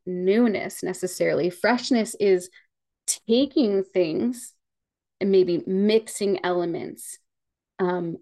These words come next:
a good example, an easy example, if you will, is e-, even going into your closet and maybe you have the same old things,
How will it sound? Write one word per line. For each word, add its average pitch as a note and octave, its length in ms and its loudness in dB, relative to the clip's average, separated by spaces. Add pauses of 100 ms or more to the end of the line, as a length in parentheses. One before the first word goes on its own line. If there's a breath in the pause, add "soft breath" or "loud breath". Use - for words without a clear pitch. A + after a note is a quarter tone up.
a F#3+ 80 0
good G#3+ 240 2
example, F3+ 760 0
an F3 180 2
easy B3 420 4
example, F3+ 580 -4
if - 120 -12
you G3 120 -4
will, - 340 -2
is F#3+ 380 4 (640 soft breath)
e-, - 240 -6
even C#4+ 260 6
going C#4+ 300 6
into C4 220 2
your A3 140 2
closet G#3+ 680 0
and G3+ 100 -4
maybe A3 220 0
you G#3+ 100 -4
have G#3 140 0
the F#3+ 80 -2
same C4+ 720 -2
old A3+ 340 2 (100)
things, A3+ 640 0